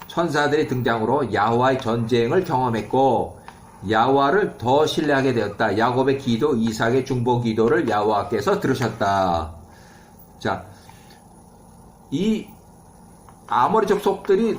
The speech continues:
네 번에 다 패배하니까 결국 천육백팔십 년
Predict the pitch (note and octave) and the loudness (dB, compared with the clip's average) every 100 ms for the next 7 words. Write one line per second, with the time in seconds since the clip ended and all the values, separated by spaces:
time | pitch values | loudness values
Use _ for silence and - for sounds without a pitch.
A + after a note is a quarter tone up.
0 | A2 B2 D#3+ F3 F#3+ F3+ F3 G3+ F#3 B2+ | 0 2 4 4 2 2 2 0 -2 0
1 | D3 D3 F3+ F3+ E3+ D#3+ D3 B2+ A#2 A2 | 2 0 0 0 0 0 0 0 -2 -2
2 | D#3+ E3 C3 B2+ B2+ B2+ E3 F#3 - - | 0 0 -2 0 2 2 0 -4 -8 -20
3 | - - - F3+ E3 D#3+ D3+ C#3+ - C3+ | -20 -20 -4 -2 -2 -2 -2 -2 -2 -4
4 | C#3+ C3+ A2+ A2+ E3+ | -2 -2 -2 -2 -4